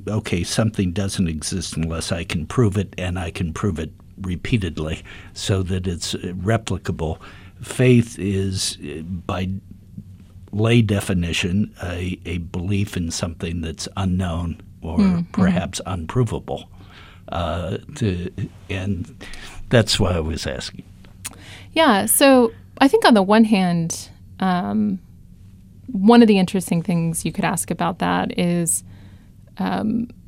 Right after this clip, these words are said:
Speaker 2: there are ways to see that if you look at the kind of everyday things that scientists do, there's sort of maybe less, less replicability and sort of less proof in it than you might imagine.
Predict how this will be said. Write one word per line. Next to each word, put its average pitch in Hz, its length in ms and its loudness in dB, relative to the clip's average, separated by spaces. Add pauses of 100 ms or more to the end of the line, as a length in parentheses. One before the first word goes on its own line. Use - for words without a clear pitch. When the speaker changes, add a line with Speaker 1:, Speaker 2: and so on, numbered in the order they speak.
(480)
Speaker 2:
there 208 100 8
are - 20 10
ways 220 300 8
to 196 100 2
see 180 320 0
that 170 340 -2 (220)
if - 140 -8
you 202 80 4
look 196 160 2
at 175 80 -2
the 175 100 -2
kind 175 180 -2
of 170 120 -2
everyday 180 920 0 (360)
things 208 380 8
that 175 120 0
scientists 175 500 -2
do, 175 520 -2 (440)
there's 196 140 4
sort 214 140 6
of 175 100 4
maybe 175 200 4
less, - 420 0 (1400)
less 247 220 6
replicability 175 840 4
and 185 120 -2
sort 170 140 -2
of 165 100 -2
less 170 240 2
proof - 340 0
in 160 80 2
it - 200 -6
than - 140 -4
you - 80 -2
might - 160 -2
imagine. - 760 -6